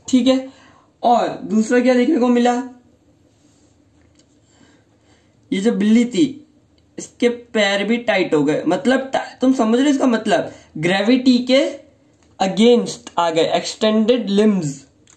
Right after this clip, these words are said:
ठीक है। और तीसरा तो ऐसी normal, क्या आया, वो normal नहीं है, मतलब main है writing reflex। ध्यान से देखिए ये क्या होता है। Writing reflex मतलब अगर अपन एक animal को गिरा रहे, ठीक है ना,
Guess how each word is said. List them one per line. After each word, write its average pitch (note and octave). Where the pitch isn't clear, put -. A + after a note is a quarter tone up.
ठीक A#3
है। C#4
और D#3+
तीसरा G3
तो F#3+
ऐसी F3
normal, D#3+
क्या D#3+
आया, D#3+
वो D3+
normal E3
नहीं G#3
है, A#3
मतलब A3+
main F#3
है -
writing G#3
reflex। -
ध्यान E3+
से A3
देखिए F#3
ये F#3
क्या C#3
होता -
है। -
Writing G3
reflex B3
मतलब C4
अगर A3+
अपन A#3
एक A3+
animal G#3
को F#3
गिरा G#3
रहे, F#3
ठीक F#3+
है A#3+
ना, B3+